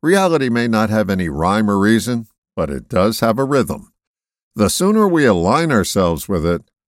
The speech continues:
the smoother our ride becomes. Surf's up!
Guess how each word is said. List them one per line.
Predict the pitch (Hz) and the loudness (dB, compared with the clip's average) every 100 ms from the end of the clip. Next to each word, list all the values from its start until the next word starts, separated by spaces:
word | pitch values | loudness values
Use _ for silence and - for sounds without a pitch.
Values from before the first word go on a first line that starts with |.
| _ | _
the | 85 73 | -8 -6
smoother | - - 92 143 135 131 | -8 -2 2 2 2 2
our | 117 85 | 2 0
ride | 71 78 92 98 90 | 0 -2 0 -2 -2
becomes. | 101 - 82 62 - _ - - _ _ _ _ - | -4 -6 -10 -10 -16 _ -20 -20 _ _ _ _ -10
Surf's | - 147 208 190 - | 0 2 2 2 2
up! | 262 254 175 - | 2 2 0 -4